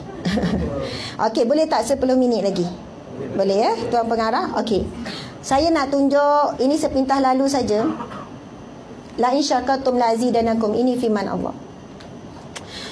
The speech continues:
Kita semua nak bahagia, betul kan? Semua nak bahagia, semua tak nak sedih, tak nak menderita. Saya tengok ada muka-muka kat sini, dia ketat daripada awal sampai sekarang. Orang lelaki lain. Ha, wallahualam, orang perempuan ada yang ke-,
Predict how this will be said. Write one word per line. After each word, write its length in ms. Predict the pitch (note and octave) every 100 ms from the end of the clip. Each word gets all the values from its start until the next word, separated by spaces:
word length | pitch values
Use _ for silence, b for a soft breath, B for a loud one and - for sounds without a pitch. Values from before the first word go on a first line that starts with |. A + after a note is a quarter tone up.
| B
Kita 240 | D#4 D#4
semua 320 | E4 E4 D4+ D#4
nak 160 | C4
bahagia, 480 | C4+ C#4+ C4 D#4 C#4
betul 240 | C4+ C#4
kan? 160 | D4 D4+
Semua 320 | C#4 E4 E4
nak 160 | E4+ C4
bahagia, 320 | C#4 C#4 C#4+
semua 160 | C#4+ D4+
tak 160 | C#4
nak 160 | C4+ B3+
sedih, 320 | C4+ C4 C#4
tak 160 | C4 C4
nak 80 |
menderita. 560 | B3+ B3+ C4 B3+ B3+ F#3+ - - - - G3 F#3+ - B B B
Saya 160 | F4+
tengok 240 | F#4 E4 E4
ada 240 | D4+ E4
muka-muka 480 | D#4 D#4 D4 D4 D4+
kat 200 | C#4+ C4
sini, 200 | C#4+ C#4
dia 120 | C#4+
ketat 360 | D4 - D4+ C4
daripada 400 | C#4 C4+ C4 C#4
awal 160 | C#4+
sampai 280 | D4 C4+ C#4
sekarang. 400 | C#4 C4+ G#3+ F3+ F3 - - - - - - - - B B B B
Orang 240 | A3 A#3+ B3
lelaki 240 | B3 D4
lain. 400 | C4+ B3+ B3 G3
Ha, 300 | G3 F#3+ F#3+
wallahualam, 560 | A3+ B3+ B3 G3+ G3 A3
orang 60 | A#3+
perempuan 280 | B3 B3 A#3
ada 140 | A3+
yang 160 | B3+ B3+
ke-, 160 | C4